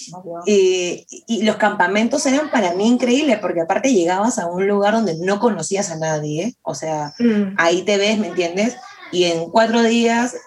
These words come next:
Speaker 2: el llanto de la despedida, pf, descomunal. Eh, yo tengo muy buenos amigos, muy buenas amigas en campamento,
Speaker 3: Todavía, claro.
Speaker 2: o sea, hasta el día de hoy, que siguen chambeando, y nos hemos encontrado luego en chamba,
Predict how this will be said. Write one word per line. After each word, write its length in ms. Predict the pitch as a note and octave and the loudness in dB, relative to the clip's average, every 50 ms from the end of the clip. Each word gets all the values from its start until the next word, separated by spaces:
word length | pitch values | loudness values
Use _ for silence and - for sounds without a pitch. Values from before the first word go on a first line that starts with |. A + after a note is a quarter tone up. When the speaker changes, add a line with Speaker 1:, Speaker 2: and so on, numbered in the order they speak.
| - - _ _ _ _ | -20 -20 _ _ _ _
Speaker 2:
el 240 | - F3+ E3+ E3+ E3+ F3 | 0 2 2 2 2 2
llanto 340 | G#3 G#3 G#3+ A3 A#3 A#3+ | 2 2 2 2 0 0
de 60 | A#3+ A#3 | 2 2
la 100 | A#3 A3+ | 2 2
despedida, 840 | G#3+ - - D#3 D#3+ E3+ F#3 G3 G3 G3 G3+ G3+ G#3 G#3 - - | 0 -2 -4 -2 0 0 2 2 2 2 2 2 0 0 -4 -6
pf, 200 | - - - - - _ - - - _ _ _ | -10 -10 -10 -10 -12 _ -20 -20 -20 _ _ _
descomunal. 1120 | - F3+ - - F#3+ F3+ F3 E3 E3 F3 F3+ F#3+ F#3+ G3 G3+ G#3 G#3+ G#3+ G#3 G3+ G3+ F#3+ - - - _ _ _ _ - - - - - | -8 -6 -4 -2 -4 -2 -2 -4 -4 -2 -2 0 2 2 2 2 2 2 2 2 0 -2 -6 -10 -20 _ _ _ _ -20 -20 -12 -8 -4
Eh, 380 | F3+ F3 E3+ E3+ E3+ - F3 E3+ | -2 0 0 0 -2 -2 0 0
yo 220 | F#3 F#3 - - | 0 0 0 -2
tengo 280 | - - F#3+ F#3 F#3+ F#3+ | -4 -2 0 0 0 0
muy 480 | F#3+ F#3 F3+ F#3 F#3 F#3+ G3+ G#3 G#3+ | 0 0 -2 -2 0 2 2 2 2
buenos 320 | G#3 G3 G3+ G3+ G#3 G3+ F3+ | 2 2 0 0 -2 -2 -4
amigos, 300 | E3 E3 E3+ F3 F3 F#3 | -6 -6 -4 -4 -4 -4
muy 180 | F#3+ F#3+ F#3+ | -2 0 0
buenas 300 | F#3+ F#3+ F#3+ G3+ G3+ F#3+ | 0 0 0 -2 -2 -4
amigas 480 | E3 E3 E3 E3 E3+ F3 F3 F3 F3 - | -6 -6 -6 -4 -2 -2 -2 -4 -4 -4
en 160 | E3+ E3 E3 | -6 -6 -6
campamento, 380 | D#3+ - D#3 D3 C#3+ - A3 F#3+ F3+ | -6 -6 -6 -4 0 2 4 4 4
Speaker 3:
Todavía, 480 | F3 F3 F3+ F#3 G#3 G#3 G3 F3 E3 D#3+ | 4 4 4 4 4 4 4 4 2 2
claro. 160 | - F#3+ F#3 | 0 0 0
Speaker 2:
o 40 | F3+ | 0
sea, 320 | E3 D#3+ D#3+ D#3+ D#3 D3+ - - - - - - | 0 0 0 0 0 -4 -8 -14 -16 -12 -8 -6
hasta 200 | D3+ D3+ - E3+ | -6 -2 0 0
el 120 | E3+ E3+ | 0 2
día 200 | F3 G3 G#3 G#3 | 2 2 4 4
de 160 | G#3 F3+ F3 | 4 4 2
hoy, 480 | E3 F3 F#3 G3 G3+ G#3 F3+ D#3 D3 C#3+ - - - - | 2 2 2 2 2 0 0 -2 -4 -8 -10 -14 -10 -8
que 80 | E3+ E3 | -8 -4
siguen 260 | - F3 F3 F3+ G#3 | -2 0 0 0 0
chambeando, 640 | - - D#3+ D#3+ E3 E3+ F#3+ G#3 G#3 G#3+ F#3+ F3+ | -2 -2 0 2 2 4 4 2 2 0 0 -2
y 40 | E3+ | -4
nos 140 | E3 D#3+ - | -4 -4 -2
hemos 200 | F#3 G3 G#3+ A3 | -2 0 2 0
encontrado 460 | G3+ F3 E3 E3 E3 E3+ F#3 F#3+ G3 | 0 0 -2 -2 -2 0 0 2 2
luego 240 | G3+ G3+ G3+ G3+ G3+ | 2 2 2 2 2
en 200 | G3+ G3+ G3+ G3+ | 2 0 0 -2
chamba, 720 | - G#3 G#3 G3+ G#3+ G#3+ G3+ G3 F#3+ F#3+ F#3+ G3 - - | 0 0 0 2 2 2 0 0 0 -2 -2 -2 -4 -8